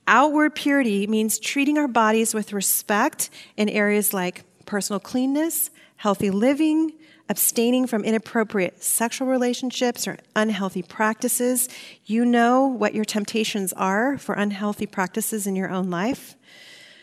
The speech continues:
Inward purity is how we treat our minds and our souls with respect. It happens as we watch over what we see, what we think, what we read, um, what we watch.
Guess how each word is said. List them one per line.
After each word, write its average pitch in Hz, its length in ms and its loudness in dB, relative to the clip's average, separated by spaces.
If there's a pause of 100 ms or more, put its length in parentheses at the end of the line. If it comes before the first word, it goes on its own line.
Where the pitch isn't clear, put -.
(180)
Inward 277 380 4
purity 269 440 2
is 196 260 2
how 208 240 -2
we 208 100 2
treat 240 220 -2
our 202 100 2
minds 220 480 2
and 190 80 -4
our 185 100 -4
souls 254 840 0
with 214 140 -8
respect. - 720 -2 (600)
It 214 100 -2
happens 233 440 2
as 208 140 -2
we 202 80 2
watch 196 320 0
over 233 300 2
what 202 160 0
we 202 100 -2
see, 262 540 0
what 202 160 -8
we 190 100 -6
think, 247 480 -4
what - 140 -8
we 196 120 -2
read, 254 560 2 (320)
um, 185 440 -6
what 196 120 -8
we 180 120 -6
watch. 220 520 0